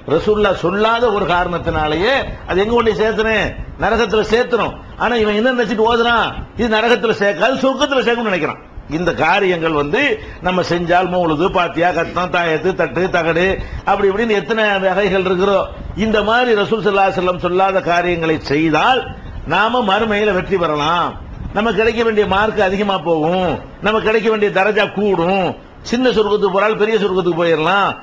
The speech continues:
இங்கிற மாதிரியான ஒரு கணக்குல தான் இந்த காரியங்களை செய்யலாம். அப்ப இப்படி திருந்துவான் இவன்? நரகத்துக்கு போற காரியத்தை செய்யறான், ஆனா சொர்க்கத்துக்கு கொண்டு சேர்க்கும் நினைச்சுக்கிட்டு செய்யறான், திருந்துவானா? அப்புறமேலே திருந்த மாட்டான். அப்ப என்ன பண்ணணும்?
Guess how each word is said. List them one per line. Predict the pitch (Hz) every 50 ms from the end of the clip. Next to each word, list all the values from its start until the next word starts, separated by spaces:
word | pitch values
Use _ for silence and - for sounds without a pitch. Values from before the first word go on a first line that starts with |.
| - - - -
இங்கிற | 202 208 220 220 214 208
மாதிரியான | 220 226 247 254 247 226 226 214 214 208 202
ஒரு | 196 196 196 190 190
கணக்குல | - - 170 185 202 190 156 185 180 180
தான் | 220 233 233
இந்த | 208 185
காரியங்களை | 160 170 180 185 185 185 180 190 208 202
செய்யலாம். | - 180 180 175 170 175
அப்ப | 180 196
இப்படி | 190 180 165
திருந்துவான் | 190 190 180 185 180 175 175
இவன்? | 175 170 170 175 180 190 196 196 170 - - - - - - - - - - - -
நரகத்துக்கு | 127 165 196 214 220 214 196 214 196
போற | 196 196 196
காரியத்தை | 170 180 185 185 190 185 156 175 165 -
செய்யறான், | 156 165 175 170 170 151 147 185 247 269 254 - - - - - - -
ஆனா | 143 208 233 220
சொர்க்கத்துக்கு | - - 214 214 190 240 254 - 240
கொண்டு | 208 220 208 208 190
சேர்க்கும் | - - - - - 214 247 247 247 254 262 247 220
நினைச்சுக்கிட்டு | 208 208 143 180 180 160 - 160
செய்யறான், | 170 170 156 156 156 175 233 254 247 196 - - - -
திருந்துவானா? | 226 247 262 240 233 233 220 214 202
அப்புறமேலே | 190 202 202 196 202 196 208 220 233 240 214 - - - - - - - -
திருந்த | - 277 269 247 240 208
மாட்டான். | 180 165 143 127 120 - - - - -
அப்ப | - 185 190 180 226
என்ன | 202 202 233 247 262
பண்ணணும்? | 247 240 226 220 220 214 220 226 240 247 247